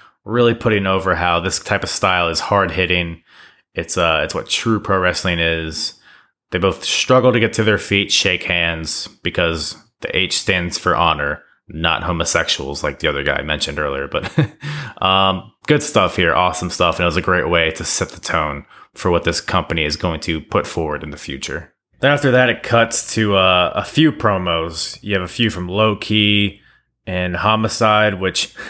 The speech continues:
<laughs> there was a lot of these over the course of this show, like, kinda just one camera pointed at a guy and they're, they're, like, just cutting a promo, basically establishing who they are and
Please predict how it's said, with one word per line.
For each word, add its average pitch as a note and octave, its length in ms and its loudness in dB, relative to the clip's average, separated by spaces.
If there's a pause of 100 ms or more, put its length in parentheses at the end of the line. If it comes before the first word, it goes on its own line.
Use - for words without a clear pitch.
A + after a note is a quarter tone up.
(100)
<laughs> - 280 -20
there E3+ 100 4
was G3 120 2
a D3+ 40 4
lot A#2 260 4
of A2+ 100 4
these B2 220 4
over G2+ 160 0
the F#2 120 -4
course G#2 360 -6
of F2+ 80 -4
this F#2 120 -6
show, F2+ 520 0
like, E2+ 400 -2 (440)
kinda F#2+ 260 0
just F2 300 -4
one G2+ 280 0
camera G2+ 360 0
pointed F#2+ 340 0
at F#2 140 4
a F2+ 60 2
guy F2+ 380 2
and F2 200 0
they're, F2 180 2
they're, E2+ 200 0
like, E2 180 -2
just - 180 -8
cutting E2+ 240 -2
a D#2+ 40 -2
promo, E2+ 480 0
basically E2+ 560 -2 (200)
establishing F2+ 680 -2
who F#2 160 -4
they E2+ 180 2
are E2+ 340 4
and D#2 160 -4